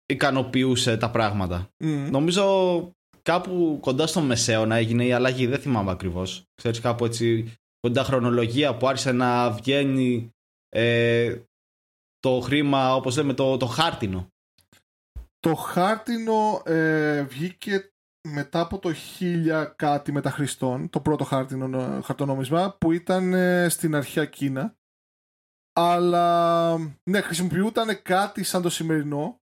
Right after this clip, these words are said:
Speaker 2: ε, όπως χρησιμοποιούμε σήμερα τα χαρτονομίσματα.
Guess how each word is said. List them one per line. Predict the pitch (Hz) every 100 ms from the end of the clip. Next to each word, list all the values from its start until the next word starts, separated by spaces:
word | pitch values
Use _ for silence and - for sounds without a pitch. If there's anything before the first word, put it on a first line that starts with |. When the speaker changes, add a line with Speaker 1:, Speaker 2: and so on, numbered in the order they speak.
| _ -
Speaker 2:
ε, | 147 139 135 131 131 131 131 127 123 131 127 -
όπως | - - 139
χρησιμοποιούμε | - 147 147 147 147
σήμερα | 139 156 147
τα |
χαρτονομίσματα. | 131 127 139 127 127 127 143 233